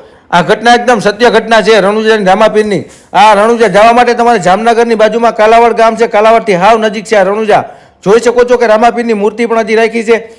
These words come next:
એક મંદિરની સ્થાપના અહીંના મહંત પૂજારીએ કરેલી છે, બીજી હીરા ભગતે નાનું મંદિરની સ્થાપના કરી હતી. આ નવું મંદિર છે, જોઈ શકો છો તમે મિત્રો. અને આવા તો બીજા ઘણા બધા પરચાઓ અને ચમત્કાર થયેલા છે આ રણુજાની અંદર.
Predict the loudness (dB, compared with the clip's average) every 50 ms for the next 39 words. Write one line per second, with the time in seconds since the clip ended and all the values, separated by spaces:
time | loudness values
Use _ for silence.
0 | _ _ -4 -2 -2 0 0 0 -2 -2 -2 -2 -2 -2 -2 0 0 0 0 0
1 | 0 0 0 -2 -4 -10 -20 -16 -6 -2 0 0 2 2 0 0 -2 -4 -12 -10
2 | -4 0 2 2 4 4 2 0 -2 -4 -2 0 2 2 4 2 2 2 2 0
3 | 0 0 0 0 0 0 -2 -2 -2 -2 0 0 2 2 2 2 2 0 0 0
4 | 0 2 2 2 0 -2 -6 -18 -20 -10 -4 0 0 2 2 2 0 0 0 0
5 | 0 0 0 -2 -2 0 0 0 0 0 -2 -2 0 0 0 0 -2 -4 -6 -8
6 | -12 -20 _ _ _ 0 0 2 2 4 4 2 4 2 2 2 2 0 0 0
7 | 0 0 2 2 2 2 2 2 0 2 0 0 0 0 -2 0 -2 -2 -2 0
8 | 0 0 0 -2 -6 -16 -20 -20 -12 -6 0 2 2 4 4 2 2 0 0 0
9 | 2 0 0 0 0 0 0 0 0 2 0 0 -2 -2 -10 -20 -20 _ _ _
10 | -2 -2 -2 0 2 2 4 4 2 2 0 -2 -2 -2 -2 -2 0 -2 -2 0
11 | 0 0 0 2 2 2 0 2 0 2 2 2 0 0 -2 -2 0 0 0 0
12 | -2 -2 -2 0 -2 -2